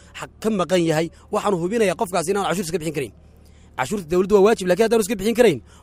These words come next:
waan dhaarinaya inaan cashuurta haysan. Galka waa loo furayaa, wax lacag oo laga rabaana ma jirto. Taana annaga damaanad qaadayna. Dadka waxaan leenahay maxkamadaha kaalaya, oo garsoorka kaalaya. Garsoorka wuxuu, waxaa yaalla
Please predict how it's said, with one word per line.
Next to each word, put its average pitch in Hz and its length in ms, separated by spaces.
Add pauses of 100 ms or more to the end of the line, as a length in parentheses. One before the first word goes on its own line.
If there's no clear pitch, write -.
waan 208 260
dhaarinaya 208 320
inaan 196 160
cashuurta 160 300
haysan. 113 220
Galka 208 240
waa 226 100
loo 233 140
furayaa, 226 320 (300)
wax 214 180
lacag 180 280
oo 202 100
laga 226 160
rabaana 175 320
ma 190 60
jirto. 120 200 (180)
Taana 175 200
annaga 170 220
damaanad 147 260
qaadayna. 123 340 (260)
Dadka 175 240
waxaan 170 200
leenahay 160 180
maxkamadaha 143 420
kaalaya, 147 360 (240)
oo - 100
garsoorka 147 420
kaalaya. 147 420 (260)
Garsoorka 160 380
wuxuu, 156 260
waxaa 151 180
yaalla 151 320